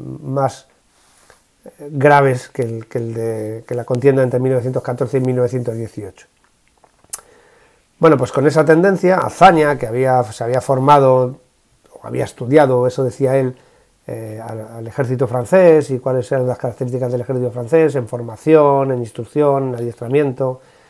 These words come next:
en composición orgánica y, y organización, quiere hacer lo mismo o algo parecido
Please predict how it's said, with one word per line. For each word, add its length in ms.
en 140
composición 720
orgánica 580
y, 220
y 60
organización, 680
quiere 280
hacer 200
lo 100
mismo 300
o 160
algo 180
parecido 520